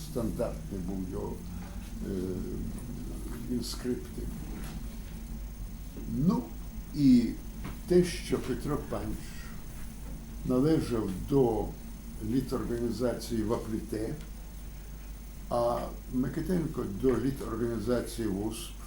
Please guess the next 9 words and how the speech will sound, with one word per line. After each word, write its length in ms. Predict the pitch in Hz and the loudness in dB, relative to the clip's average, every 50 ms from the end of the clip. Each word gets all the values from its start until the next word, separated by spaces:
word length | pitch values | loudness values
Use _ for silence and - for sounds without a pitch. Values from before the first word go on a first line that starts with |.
| - | -6
Всеукраїнська 720 | - 120 120 104 - - 110 110 113 113 110 - - 117 117 | -2 0 0 0 0 -2 -2 -2 -2 -2 -2 -4 -4 -6 -6
спілка 420 | - - - - 117 101 - - | -6 -6 -4 -2 -2 -2 -2 -4
пролетарських 680 | 104 - 107 101 92 - - - - - - - - - - - | -4 -4 -4 -6 -6 -6 -6 -6 -6 -6 -6 -8 -8 -8 -8 -8
письменників, 720 | - - - - 101 113 110 110 113 - - - - 151 165 180 180 - - - - - - - - - - - - - - - - - - - - - - - - - - - - - - - | -8 -8 -6 -6 -6 -6 -4 -4 -4 -4 -4 -4 -4 -4 -4 -4 -6 -8 -10 -12 -12 -12 -12 -10 -10 -10 -10 -10 -10 -10 -10 -10 -10 -10 -10 -10 -8 -8 -8 -8 -6 -6 -4 -4 -4 -2 4 8
не 160 | 139 180 180 | 12 12 12
заважало 640 | 165 180 180 165 147 120 - 117 120 120 131 147 147 | 12 12 10 10 8 6 6 6 6 6 6 6 6
їм 340 | 139 117 113 123 127 123 131 139 139 - - - - - - - - - - - - - - - - - - - - - - - - - - - - - - - - - | 4 6 6 8 8 8 6 4 0 -4 -6 -8 -10 -10 -10 -10 -10 -10 -10 -8 -8 -8 -8 -8 -8 -8 -8 -8 -8 -8 -8 -6 -6 -6 -6 -6 -6 -6 -8 -8 -8 -8
спілкуватися 880 | - - - 131 120 - 120 120 113 120 117 - - 110 - - 110 104 | -2 2 4 4 4 4 2 2 2 2 2 0 -2 -6 -6 -4 -4 -2
разом 400 | 110 110 95 110 139 147 170 - | -2 -2 -2 -2 -2 -2 -2 -2